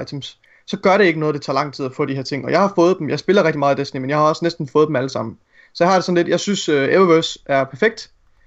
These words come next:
lige med undtagelse af den her, øh, fordi det, det er netop, nu begynder det netop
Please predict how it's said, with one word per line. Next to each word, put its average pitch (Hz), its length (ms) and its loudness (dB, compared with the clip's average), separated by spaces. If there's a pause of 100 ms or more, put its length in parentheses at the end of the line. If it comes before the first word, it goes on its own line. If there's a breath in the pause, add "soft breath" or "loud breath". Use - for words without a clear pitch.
(240)
lige 196 200 2
med 175 100 4
undtagelse 160 360 2
af 147 60 -2
den 147 60 -4
her, 127 280 -2
øh, 135 320 0
fordi 156 260 -2 (180)
det, 175 260 4
det 185 60 4
er 180 40 4
netop, 185 260 4
nu 180 280 0
begynder 202 300 4
det 156 100 6
netop 156 240 0